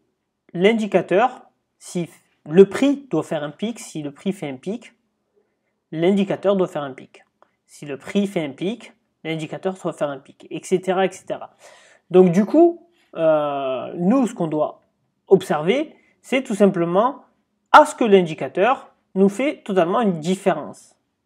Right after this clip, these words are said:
comme on peut le voir ici. Nous fait une différence. Là, on peut appeler ça une divergence. On peut en trouver un peu de partout. Hop,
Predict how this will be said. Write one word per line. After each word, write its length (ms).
comme 180
on 20
peut 120
le 80
voir 440
ici. 320
Nous 60
fait 320
une 120
différence. 500
Là, 440
on 120
peut 100
appeler 320
ça 360
une 340
divergence. 720
On 120
peut 140
en 80
trouver 320
un 60
peu 120
de 100
partout. 480
Hop, 80